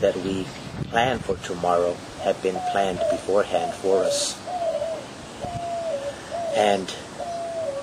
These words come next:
<clears throat> and though we, and though, uh, uh, our lives have been planned for us, this is where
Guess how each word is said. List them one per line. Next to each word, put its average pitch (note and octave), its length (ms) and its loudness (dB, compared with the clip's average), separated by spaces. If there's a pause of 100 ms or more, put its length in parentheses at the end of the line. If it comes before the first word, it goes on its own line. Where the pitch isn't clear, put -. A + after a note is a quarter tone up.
(2750)
<clears throat> G#2 300 -4
and G#2+ 160 -2
though A2+ 320 10 (600)
we, A2 280 2 (2250)
and A2 160 2
though, G#2+ 260 10 (100)
uh, G#2+ 200 6
uh, - 180 0
our G2+ 220 8
lives G2+ 400 8
have G2 120 -2
been F2+ 120 -4
planned G2+ 440 2
for G#2 480 6
us, - 300 0 (2250)
this B2+ 200 4
is - 200 0
where G#2+ 320 8